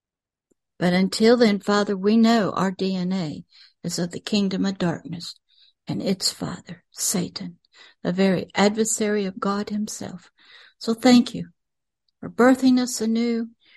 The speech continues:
bringing light and energy to our D N A so we can grow,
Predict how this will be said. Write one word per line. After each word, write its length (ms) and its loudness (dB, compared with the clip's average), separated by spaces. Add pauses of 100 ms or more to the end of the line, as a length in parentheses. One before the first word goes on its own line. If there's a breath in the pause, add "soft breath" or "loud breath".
(160 soft breath)
bringing 340 4
light 720 2
and 140 -10 (100)
energy 560 -6
to 160 -6
our 140 -6
D 240 2
N 160 0
A 280 -8 (960)
so 160 -6
we 200 0
can 240 -4
grow, 540 0